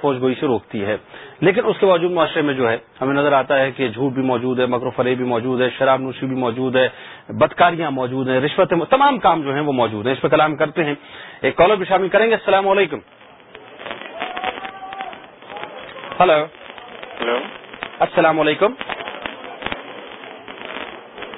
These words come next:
Speaker 1: ہلو۔
Speaker 2: ہلو۔
Speaker 1: السلام علیکم جناب۔ میں معافی چاہتا ہوں جی، مجھے آپ کی کال ڈراپ کرنا ہوگی۔ ناظرین، یاد رہے کہ بہت کم وقت ہوتا ہے ہمارے پاس افطار ٹائم میں، اگر آپ ہمیں کال کریں تو پلیز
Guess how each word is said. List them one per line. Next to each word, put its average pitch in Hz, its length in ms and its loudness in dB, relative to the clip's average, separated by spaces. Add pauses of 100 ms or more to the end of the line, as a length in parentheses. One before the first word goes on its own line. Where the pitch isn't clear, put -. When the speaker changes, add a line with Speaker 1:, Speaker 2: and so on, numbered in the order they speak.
(600)
Speaker 1:
ہلو۔ 180 280 4 (880)
Speaker 2:
ہلو۔ 151 240 4 (360)
Speaker 1:
السلام 214 400 4
علیکم 240 300 4
جناب۔ 170 240 2 (2750)
میں 180 80 6
معافی 220 240 4
چاہتا 240 260 2
ہوں 226 80 -2
جی، 220 140 -6
مجھے 208 280 2
آپ 180 200 4
کی 185 100 -4
کال 190 200 4
ڈراپ 175 240 4
کرنا 180 200 2
ہوگی۔ 180 160 2
ناظرین، 196 260 4
یاد 185 240 6
رہے 190 200 2
کہ 208 120 -6
بہت 180 240 2
کم 208 220 4
وقت - 180 0
ہوتا 190 220 4
ہے 208 40 4
ہمارے 190 180 4
پاس 180 200 2
افطار 175 200 4
ٹائم 170 260 2
میں، 190 80 2
اگر 165 140 4
آپ 160 160 4
ہمیں 165 200 -2
کال 165 160 4
کریں 180 200 0
تو 175 80 -2
پلیز 277 340 4